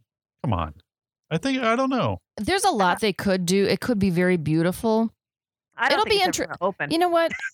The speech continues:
Speaker 3: <laughs>
Speaker 2: I agree with Steve. It's gonna be amazing. We've seen Cars Land. We've seen the new Fantasy Land. Um, they do amazing things. So
Speaker 1: It would be
Speaker 2: we just
Speaker 1: great
Speaker 2: have
Speaker 1: if
Speaker 2: to
Speaker 1: they,
Speaker 2: wait.
Speaker 1: if they got another Avatar movie actually finally out that was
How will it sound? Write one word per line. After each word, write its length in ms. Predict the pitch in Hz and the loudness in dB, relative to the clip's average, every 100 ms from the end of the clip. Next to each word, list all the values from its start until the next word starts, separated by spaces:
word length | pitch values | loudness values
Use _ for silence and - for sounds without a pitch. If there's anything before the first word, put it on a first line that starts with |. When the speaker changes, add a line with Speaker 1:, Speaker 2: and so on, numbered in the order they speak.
| _ - | _ -12
Speaker 3:
<laughs> 240 | - - - | -12 -10 -4
Speaker 2:
I 140 | 233 | -2
agree 260 | 277 285 294 | 0 0 0
with 140 | 294 | 2
Steve. 440 | - 214 196 190 190 _ _ - | 2 2 2 2 -2 _ _ -6
It's 200 | 175 - | -2 0
gonna 240 | 156 160 | 0 0
be 120 | 190 | 0
amazing. 880 | 226 220 202 190 196 190 190 180 - | 2 2 2 2 2 2 2 -2 -2
We've 180 | 170 156 | 0 2
seen 220 | 214 214 | 2 2
Cars 380 | - 190 196 196 | 0 0 0 2
Land. 240 | 196 190 | 2 2
We've 140 | 180 170 | 2 2
seen 280 | - 180 | 2 2
the 60 | 175 | 2
new 120 | 170 | 2
Fantasy 520 | 156 190 185 185 196 | 0 0 2 4 4
Land. 420 | 180 180 175 175 175 - _ _ _ - | 2 2 2 2 0 -6 _ _ _ -4
Um, 340 | 165 170 160 - - | 0 0 0 -4 -10
they 240 | - 220 | -6 -2
do 220 | 208 269 | 0 0
amazing 420 | 262 240 226 214 196 | 2 2 2 2 2
things. 340 | 170 147 170 | 0 0 2
So 840 | - 180 170 165 160 160 - - - _ | 2 2 0 2 0 0 -4 -8 -20 _
Speaker 1:
It 80 | - | -4
would 100 | 175 | -2
be 120 | 175 175 | 0 0
Speaker 2:
we 100 | - | 2
just 160 | 381 | 2
Speaker 1:
great 20 | |
Speaker 2:
have 100 | 359 | 2
Speaker 1:
if 20 | 359 | 0
Speaker 2:
to 60 | |
Speaker 1:
they, 60 | - | 2
Speaker 2:
wait. 300 | 359 113 - | 2 0 -2
Speaker 1:
if 100 | 143 - | -6 -2
they 140 | 185 | 0
got 160 | 190 151 | 2 2
another 260 | 135 131 | 2 2
Avatar 420 | 104 110 120 113 | 2 2 0 -2
movie 360 | 101 104 95 98 | 0 0 0 2
actually 340 | 98 - 101 90 | 0 0 -4 -2
finally 420 | 110 98 95 92 | 0 0 0 0
out 360 | 101 101 98 - | 0 0 -2 -4
that 180 | 110 95 | -4 -2
was 340 | 92 85 - | -2 -4 -8